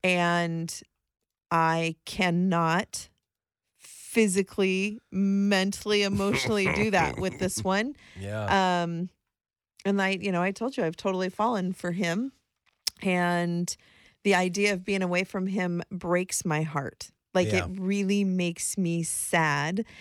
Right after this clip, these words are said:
Speaker 1: And I am doing my best to support him as much as I can because I really, really, truly in my heart believe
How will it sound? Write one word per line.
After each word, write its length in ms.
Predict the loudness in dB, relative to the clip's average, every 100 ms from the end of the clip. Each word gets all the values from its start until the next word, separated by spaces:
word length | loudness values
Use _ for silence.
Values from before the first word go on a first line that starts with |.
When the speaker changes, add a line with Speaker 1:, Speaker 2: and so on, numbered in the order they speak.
| -20 -12 -2
Speaker 1:
And 140 | 0
I 100 | 2
am 280 | 0 -2 -2
doing 560 | -2 -2 0 -2 -2 -4 -8 _ _
my 500 | -4 0 2 2 2 0
best 840 | 0 2 4 2 -2 -8 -10 -10 _ _ _ _ -10
to 320 | -4 0 0
support 960 | -2 -4 -4 -6 _ -16 -2 0 0 -2
him 580 | -4 0 0 0 -2 -6 _ _ _ -4
as 200 | -4 0
much 280 | -2 -2 -4
as 100 | -2
I 120 | -2
can 400 | -4 -4 -2 -2
because 320 | -4 -6 -2
I 60 | -2
really, 460 | -2 -2 0 0
really, 300 | 0 0 0
truly 360 | -2 -2 0 0
in 80 | 0
my 100 | -2
heart 320 | -2 -4 -2
believe 640 | -2 0 0 0 -4 -6